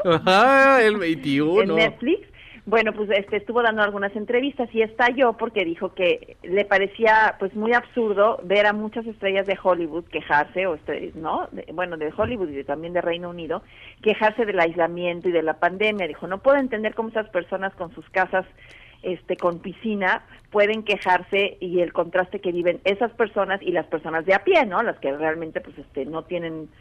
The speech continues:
Speaker 2: pues, muchas, este, cosas a su ma-, a, a, a su man-, a la mano, y estas personas que viven en unas mansiones, pues, están llorando y están", dice, "después de esto, que de esto ter-, que esto termine, o sea, lo de la pandemia, no quiero volver a escuchar a las personas quejándose sobre el estado del bienestar,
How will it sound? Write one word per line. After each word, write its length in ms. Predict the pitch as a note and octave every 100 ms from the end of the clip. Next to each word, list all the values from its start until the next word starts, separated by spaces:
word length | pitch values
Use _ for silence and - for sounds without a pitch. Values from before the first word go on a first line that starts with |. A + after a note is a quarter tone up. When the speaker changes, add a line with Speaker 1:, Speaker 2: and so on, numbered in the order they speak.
| _
Speaker 2:
pues, 140 | - G3
muchas, 420 | G3+ G3+ G3+ F#3
este, 420 | D#3+ - D#3+ D#3
cosas 260 | - F3+ F3
a 60 | E3+
su 140 | -
ma-, 80 | F3+
a, 160 | - D#3
a, 140 | E3
a 240 | - E3+ -
su 80 |
man-, 300 | G#3 A3 G3 F3+
a 140 | E3+
la 100 | F3
mano, 400 | G3+ G#3 G3 A#3 -
y 220 | E3 E3+
estas 220 | E3+ F#3
personas 380 | E3+ E3 F3 F3
que 80 | -
viven 260 | D#3+ E3+ E3+
en 80 |
unas 220 | F3 F3 F3+
mansiones, 460 | F#3 F3+ G3 F3+ F3+
pues, 100 | D#3
están 340 | C#3+ - E3+ F3
llorando 720 | E3+ E3+ F3+ F3 F3 F3 F3+
y 140 | D#3+
están", 440 | D#3 - D#3+ E3 D#3
dice, 300 | D#3+ - F3 - - - -
"después 320 | A3+ A3+ C#4+
de 80 | D#4
esto, 240 | D#4 C#4+
que 100 | G#3+
de 100 | G#3
esto 180 | A3 C4+
ter-, 220 | G3+ E3
que 80 | -
esto 160 | G#3 A#3+
termine, 400 | - D3 E3+ G#3
o 40 |
sea, 100 | G3
lo 80 | D#3+
de 40 | D#3+
la 120 | D3+
pandemia, 320 | D#3+ E3+ F#3+
no 140 | A3 A3+
quiero 180 | B3+
volver 240 | A#3+ G3+ G3+
a 60 |
escuchar 320 | G#3+ G3 - F#3+
a 40 |
las 140 | F#3
personas 340 | - D#3 F3+ G3
quejándose 480 | E3 D#3 E3+ F#3 F3+
sobre 220 | E3 D#3
el 80 | D3+
estado 340 | D3+ F#3 F#3
del 160 | F3+ E3+
bienestar, 520 | F3 F3 F3 - G3